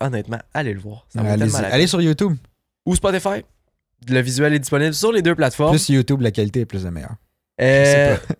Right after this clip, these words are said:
Speaker 2: pas. <laughs>
Speaker 1: fait que c'est ça. Le design, c'est une balle de golf. Le bas, il est comme en genre d'herbe, là, on dirait. Ben, c'est, c'est vert pour imiter de l'herbe.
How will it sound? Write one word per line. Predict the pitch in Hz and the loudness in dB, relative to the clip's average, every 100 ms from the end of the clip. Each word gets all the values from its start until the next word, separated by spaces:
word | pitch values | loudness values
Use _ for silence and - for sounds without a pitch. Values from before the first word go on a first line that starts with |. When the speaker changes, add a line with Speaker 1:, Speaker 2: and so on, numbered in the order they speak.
| - | -6
Speaker 2:
pas. | - | -2
<laughs> | |
Speaker 1:
fait | 170 | 0
que | |
c'est | 170 | 2
ça. | 170 208 - - | 2 2 2 0
Le | 147 143 143 | 0 2 2
design, | 143 175 190 196 | 2 0 2 0
c'est | 180 220 | 0 0
une | 226 | 0
balle | 170 165 | 2 2
de | 139 | 2
golf. | 123 127 147 160 143 | 2 2 2 -2 -2
Le | 113 110 107 | 0 0 -2
bas, | 104 104 143 | -4 -2 0
il | 143 117 | 0 -2
est | |
comme | - 113 | -2 -4
en | 110 98 98 | -4 -4 -6
genre | 101 107 | -6 -6
d'herbe, | 98 92 92 - 139 | -8 -10 -10 -10 -8
là, | 139 | -6
on | 120 | -4
dirait. | 110 110 113 123 | -4 -2 0 0
Ben, | 110 | 0
c'est, | 98 110 | -2 -4
c'est | - 127 | -4 -4
vert | 113 117 127 | 0 0 -2
pour | - 107 | -4 -6
imiter | 101 117 | -6 -6
de | 107 | -2
l'herbe. | 107 131 | -2 -2